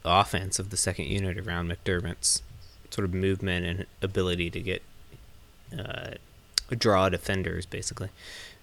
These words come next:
um, at the three-point line. I, um, this one is a tough one this year because, you know, the Pacers have actually had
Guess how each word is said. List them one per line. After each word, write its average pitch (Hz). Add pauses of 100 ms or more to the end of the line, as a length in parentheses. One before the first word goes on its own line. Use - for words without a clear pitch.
(120)
um, 85 (580)
at -
the 98
three-point 101
line. 85 (800)
I, 139
um, 143 (240)
this 190
one 320
is 277
a 226
tough 226
one 208
this 135
year 117
because, 107 (340)
you 147
know, 131
the 117
Pacers 139
have 113
actually 110
had 104